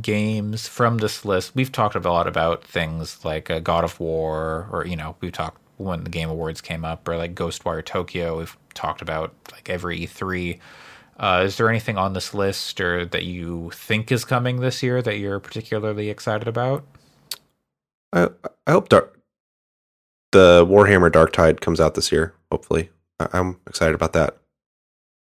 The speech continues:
Speaker 2: Um, it's unscheduled. They have, it's on this list, but, um, we don't know for sure when it's coming out. Uh, it might get pushed to twenty twenty-two, but, I mean, that studio is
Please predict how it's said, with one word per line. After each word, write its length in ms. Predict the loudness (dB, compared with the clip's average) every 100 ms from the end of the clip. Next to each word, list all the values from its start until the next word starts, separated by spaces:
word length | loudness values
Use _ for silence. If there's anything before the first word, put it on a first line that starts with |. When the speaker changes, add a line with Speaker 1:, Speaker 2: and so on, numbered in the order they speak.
| _ _ _ _ _ _ _ _ 2
Speaker 2:
Um, 580 | 4 6 6 2 -2 -8 _
it's 320 | 2 4 0 4
unscheduled. 840 | 4 4 6 8 8 8 8 8
They 120 | 6
have, 200 | 6 6
it's 120 | 6
on 240 | 4 4 4
this 260 | 4 4
list, 480 | 6 6 4 -4 -10 -2
but, 300 | 2 2 0 _ 0
um, 340 | 2 2 2 2
we 60 |
don't 180 | 4 4
know 300 | 4 2 2
for 180 | -2 -6
sure 460 | 0 2 4 2 -4 _ _ _ _ _ _ _
when 200 | 2 4
it's 180 | 2 0
coming 260 | 0 2
out. 320 | 2 0 -2 _ 0
Uh, 340 | 4 4 2 2
it 100 | 2
might 280 | 4 2 2
get 160 | 0 4
pushed 400 | 2 2 -4 -2
to 420 | 2 2 2 -2 _ _ _ _ _
twenty 180 | 4 4
twenty-two, 460 | 6 4 8 10 10
but, 160 | 10
I 40 | 10
mean, 200 | 8 8
that 180 | 6
studio 480 | 6 4 8 10 10
is 400 | 8 6 2 -4